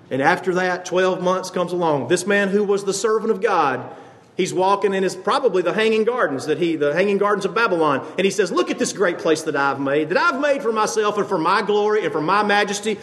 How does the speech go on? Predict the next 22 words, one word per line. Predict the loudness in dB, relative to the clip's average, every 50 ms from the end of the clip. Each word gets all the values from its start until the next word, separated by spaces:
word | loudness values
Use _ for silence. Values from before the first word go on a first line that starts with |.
| -8 -4 -4
A | -2
voice | -2 0 0 0 0 0 0
comes | 0 0 0 0
from | 0 0
heaven, | 2 2 2 2 0 0 0 0
and | 0 0
God | 2 2 2 2 0
says, | 0 0 0 0 -2 -4 -6 -6 -2
"Nebuchadnezzar, | 0 0 0 2 2 2 2 2 2 2 2 0 0 -2 -6 -4 0 0
you're | 0 2
judged." | 2 4 4 6 6 6 4 2 0 -2 -6 -8 -10 -10 -8 -4
He | -2
lost | 2 4 4 4 4 2 0
his | -4 -2 2
mind, | 4 4 6 4 4 2 0 -4 -4
and | -6 -8 -8
for | -8 -8
seven | -4 -2 0 0 0 0 -2 0
years | 0 2 2 2 0 -2 -4 -6
he | -4
went | -2 -2 0 0
out, | 2 2 2 0 -2 -6